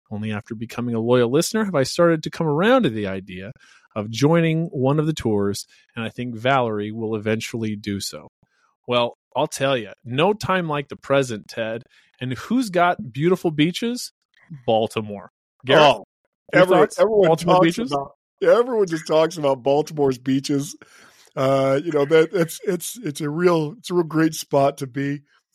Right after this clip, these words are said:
Speaker 2: Um, it would be,
Speaker 1: <sighs>
Speaker 2: you know, great to have you join us on the Palmyra tour. Now, now he is putting in our, in my mind, we, we apparently need to take a tour to the church history sites in Hawaii.
Speaker 1: Oh, there's
Speaker 2: And
Speaker 1: no
Speaker 2: then,
Speaker 1: question.
Speaker 2: and then maybe he would feel more like this is a vacation.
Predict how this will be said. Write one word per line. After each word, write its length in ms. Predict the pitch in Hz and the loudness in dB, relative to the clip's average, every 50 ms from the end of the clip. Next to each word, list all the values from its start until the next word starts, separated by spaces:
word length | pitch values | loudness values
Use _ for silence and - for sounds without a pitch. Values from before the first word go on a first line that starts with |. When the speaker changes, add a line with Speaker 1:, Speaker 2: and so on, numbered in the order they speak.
| _ _ _ _ _ - - | _ _ _ _ _ -4 0
Speaker 2:
Um, 320 | 151 151 147 147 147 143 _ - | 2 2 2 0 -2 -6 _ -6
it 80 | 170 165 | -4 -2
would 180 | 170 170 160 | -2 -2 -2
be, 100 | 160 147 143 - | -2 -4 -4 -4
Speaker 1:
<sighs> 100 | - - | -10 -12
Speaker 2:
you 60 | 175 | -12
know, 80 | 127 123 | -10 -10
great 300 | 123 120 185 214 247 247 | -6 -2 0 0 0 0
to 80 | 233 202 | 0 -2
have 120 | 185 170 | -2 -2
you 60 | 170 | -4
join 240 | 151 139 165 160 160 | -6 -2 -2 -2 -2
us 100 | 151 - | -2 -6
on 80 | 160 156 | -8 -8
the 60 | 143 | -6
Palmyra 400 | - 151 156 147 147 143 139 131 | -4 -4 -2 0 0 0 0 0
tour. 160 | - 160 151 | -2 -2 0
Now, 220 | 151 160 156 147 _ _ _ - | 2 0 0 0 _ _ _ -4
now 140 | 147 147 | -2 -2
he 160 | 143 143 165 220 | -2 -2 -2 -2
is 160 | 277 262 180 | -2 -4 -4
putting 360 | _ - 190 180 165 151 147 | _ 2 2 4 4 2 0
in 100 | 147 135 | 0 0
our, 300 | 135 127 127 127 123 117 - _ _ _ _ _ _ _ _ _ _ _ _ _ _ - | 2 2 2 2 0 -2 -6 _ _ _ _ _ _ _ _ _ _ _ _ _ _ -8
in 100 | 160 160 | -2 0
my 140 | 160 143 | 2 2
mind, 400 | 135 139 151 165 170 156 139 127 | 2 2 2 2 2 2 0 -2
we, 220 | 113 123 135 131 135 - | -2 -2 -2 -2 -2 -2
we 140 | - 135 135 | -4 -4 -4
apparently 440 | 135 127 - 165 175 196 196 170 151 | -4 -2 0 0 2 2 2 0 -4
need 160 | 147 143 135 | -4 -4 -6
to 60 | 123 | -6
take 340 | 117 - 143 139 135 135 - - | -4 -2 0 0 0 0 -4 -8
a 220 | 127 127 123 120 | -8 -8 -8 -8
tour 400 | 107 - - - 151 143 143 139 | -10 -10 -4 -2 0 2 2 2
to 420 | 135 - - - 131 131 127 123 123 _ _ _ _ _ _ _ _ _ - | 0 0 -2 -2 0 0 0 -2 -4 _ _ _ _ _ _ _ _ _ -10
the 160 | 135 131 131 | -4 -4 -4
church 300 | 123 - - 160 147 - | -4 -2 -2 -2 -2 -2
history 280 | - 147 135 - 151 131 | -2 -4 -4 -2 -4 -4
sites 320 | - - 139 135 127 - - | -2 0 0 0 0 -2 -4
in 160 | 139 131 123 | -8 -6 -6
Hawaii. 600 | 104 - 117 113 123 127 123 110 95 78 71 - _ _ _ _ _ _ _ _ _ _ _ _ _ - | -8 -8 -6 -2 0 0 0 0 -2 -8 -14 -20 _ _ _ _ _ _ _ _ _ _ _ _ _ -4
Speaker 1:
Oh, 180 | - 131 131 127 | 0 0 2 2
there's 120 | 113 104 - | 0 -2 -4
Speaker 2:
And 140 | 117 110 117 | -4 -2 0
Speaker 1:
no 60 | 127 | 2
Speaker 2:
then, 80 | 127 127 | 2 2
Speaker 1:
question. 360 | 123 120 113 - - 95 101 - _ _ _ _ - | 2 0 -2 -8 -12 -16 -18 -20 _ _ _ _ -2
Speaker 2:
and 220 | 139 143 151 147 | -2 -2 -2 0
then 260 | 165 170 175 170 165 160 | 4 4 4 4 2 2
maybe 300 | 151 147 143 135 135 120 | 2 2 2 2 0 0
he 120 | 117 131 | -2 -2
would 200 | 127 123 120 107 | -4 -4 -6 -6
feel 200 | - 135 123 113 | -4 -4 -4 -2
more 360 | 113 113 117 120 123 123 120 | -2 -2 -2 0 0 0 0
like 220 | 117 113 113 104 - | -2 -2 -4 -4 -4
this 200 | 127 117 - - | -4 -4 -4 -4
is 140 | 107 104 | -4 -4
a 60 | 104 95 | -6 -4
vacation. 520 | 98 98 98 - 104 - - - - 131 | -6 -6 -8 -6 -8 -8 -8 -8 -10 -12